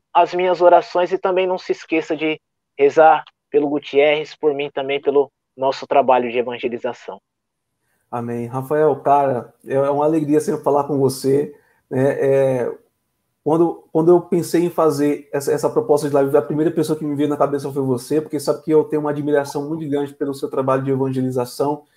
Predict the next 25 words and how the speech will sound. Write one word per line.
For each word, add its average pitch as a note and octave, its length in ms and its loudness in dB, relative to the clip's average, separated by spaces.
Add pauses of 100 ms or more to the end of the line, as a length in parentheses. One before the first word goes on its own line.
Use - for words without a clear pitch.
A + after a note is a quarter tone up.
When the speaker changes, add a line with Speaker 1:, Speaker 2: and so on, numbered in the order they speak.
(260)
Speaker 2:
por C#3 100 -6
suas C#3+ 240 -2
pregações, C#3+ 880 -2 (280)
alguém C#3 240 -2
que D#3 60 -2
é D3+ 40 4
muito D3 240 -2
firme, D#3+ 420 -2
muito C#3+ 280 -6
fiel, C#3 560 2 (260)
né? C#3+ 380 -4
Sempre D#3 520 -4
nós C#3+ 360 -4
nos C#3+ 160 -16
conhecemos C#3+ 480 -6
aí C#3+ 180 2
ao C#3 100 2
lon-, C#3 280 -4
longo C#3+ 200 -2
de C3+ 120 -8
tantas, C3+ 520 -4 (200)
né, C3 100 -2
missões, C#3+ 800 -4 (300)
aulas, C#3+ 640 6
né? D3+ 260 -2